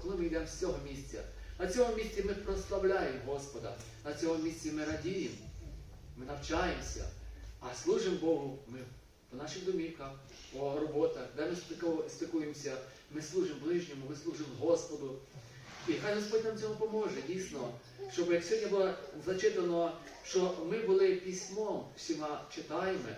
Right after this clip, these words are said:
пізнаваємими, що ми є діти Божі, що ми служимо зав-, живому Богу, і Господь є з нами. І дійсно, коли Господь був на землі,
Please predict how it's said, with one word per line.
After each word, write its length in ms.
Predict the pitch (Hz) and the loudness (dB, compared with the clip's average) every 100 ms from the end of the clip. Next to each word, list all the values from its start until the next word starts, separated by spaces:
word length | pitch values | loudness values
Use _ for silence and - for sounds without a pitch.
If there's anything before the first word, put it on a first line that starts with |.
| - - | -10 -6
пізнаваємими, 920 | 180 170 139 135 135 165 151 123 110 110 - - - | 2 2 2 -2 -2 -2 -2 -4 -6 -10 -12 -18 -8
що 120 | 151 | -4
ми 140 | 147 | 0
є 60 | 135 | 0
діти 240 | - - - | -2 -4 0
Божі, 360 | 147 143 - 117 - - - - - - - | 4 6 4 -4 -10 -16 -20 -20 -20 -18 -12
що 120 | 147 | -2
ми 100 | 151 | -2
служимо 400 | - 170 175 147 | 0 0 0 0
зав-, 280 | 151 151 - | -2 -2 -2
живому 300 | 147 156 139 | 0 0 2
Богу, 440 | - 151 123 113 - - - - | 6 6 6 0 -4 -14 -12 -4
і 120 | 147 | -4
Господь 560 | 101 - - 147 120 123 | -4 -6 -4 -4 -4 -4
є 260 | 127 120 - 117 | -2 -2 -4 -10
з 140 | 123 | -8
нами. 300 | 123 123 101 92 - - - - - - - - | -8 -6 -8 -10 -10 -8 -6 -6 -8 -10 -10 -4
І 100 | 147 | -2
дійсно, 380 | 139 196 - 170 | 0 0 0 -2
коли 180 | 156 143 | -2 -2
Господь 420 | 143 - 160 - | -4 0 2 2
був 180 | 139 127 | 0 -2
на 100 | 135 | -4
землі, 420 | 131 139 165 165 | -6 -2 0 -2